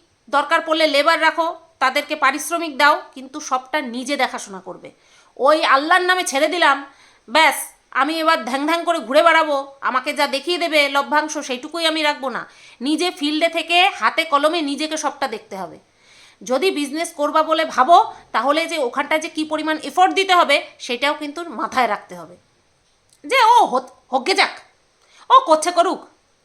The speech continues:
ও এই হচ্ছে হোক, আমার তো YouTube থেকে একটা ইনকাম আসছে,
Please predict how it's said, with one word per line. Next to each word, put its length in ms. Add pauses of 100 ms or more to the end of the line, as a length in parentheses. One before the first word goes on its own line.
(240)
ও 40 (120)
এই 140
হচ্ছে 240
হোক, 200 (360)
আমার 260
তো 60
YouTube 360
থেকে 160
একটা 180
ইনকাম 320
আসছে, 320